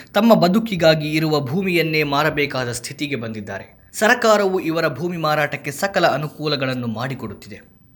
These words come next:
ಸಂದರ್ಭವನ್ನು ಕಾರ್ಪೊರೇಟ್ ಶಕ್ತಿಗಳು ಪೂರಕವಾಗಿ ಬಳಸಿಕೊಳ್ಳುತ್ತಿದ್ದಾರೆ.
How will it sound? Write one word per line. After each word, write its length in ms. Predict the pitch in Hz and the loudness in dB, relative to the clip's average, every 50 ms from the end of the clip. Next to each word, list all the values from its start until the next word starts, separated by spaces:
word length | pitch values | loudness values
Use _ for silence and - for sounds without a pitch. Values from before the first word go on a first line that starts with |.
| _ - | _ -12
ಸಂದರ್ಭವನ್ನು 720 | - 151 170 185 185 165 151 147 139 135 131 120 127 156 175 | -10 -8 -2 0 0 0 0 -2 -2 -4 -2 -4 -4 -6 -6
ಕಾರ್ಪೊರೇಟ್ 580 | - - 147 147 147 - 147 135 135 127 127 | -2 -2 0 0 0 -2 -2 -2 -2 -2 -2
ಶಕ್ತಿಗಳು 500 | - - - 143 - - 123 113 117 113 | -4 -6 -6 -6 -6 -6 -6 -4 -4 -4
ಪೂರಕವಾಗಿ 680 | 113 117 - - 160 156 151 147 131 120 113 113 110 110 | -6 -8 -6 -4 -4 -4 -2 -2 -2 -2 -2 -2 -4 -6
ಬಳಸಿಕೊಳ್ಳುತ್ತಿದ್ದಾರೆ. 1000 | 101 104 117 113 - 120 - 110 104 101 98 - 104 92 95 92 92 - - _ | -6 -6 -6 -6 -6 -8 -10 -10 -12 -12 -14 -16 -16 -16 -16 -16 -18 -18 -20 _